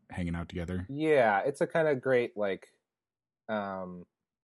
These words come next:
Speaker 2: it's, it's interesting to make the lead characters kinda lose, you know, at the end, but, but look like they're still enjoying life and,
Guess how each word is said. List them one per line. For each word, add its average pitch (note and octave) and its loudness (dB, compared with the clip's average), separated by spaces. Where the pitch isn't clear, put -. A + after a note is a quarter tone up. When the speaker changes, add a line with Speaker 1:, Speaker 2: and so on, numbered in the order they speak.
Speaker 2:
it's, F3+ 0
it's F3+ 2
interesting F3+ 0
to A#2+ 0
make A2+ -2
the A#2 -4
lead A#2+ -2
characters A#2 -2
kinda A2+ -4
lose, F2+ -4
you F2+ -8
know, E2 -6
at D#2+ -10
the F2+ -6
end, E2 -8
but, E2 -6
but F2+ -4
look G2 -10
like F2+ -4
they're F2 -2
still E2+ -6
enjoying G2 -4
life D#2+ -4
and, D2 -14